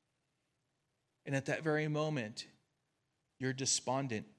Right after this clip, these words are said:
You are without hope. And death is imminent. There is no way out. For that person, the one who desires to answer for himself, since he says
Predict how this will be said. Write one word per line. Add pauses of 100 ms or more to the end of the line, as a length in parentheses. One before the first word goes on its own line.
You
are
without
hope. (1600)
And
death
is
imminent. (1500)
There
is
no
way
out. (3000)
For
that
person, (2750)
the
one
who
desires
to
answer
for
himself,
since
he
says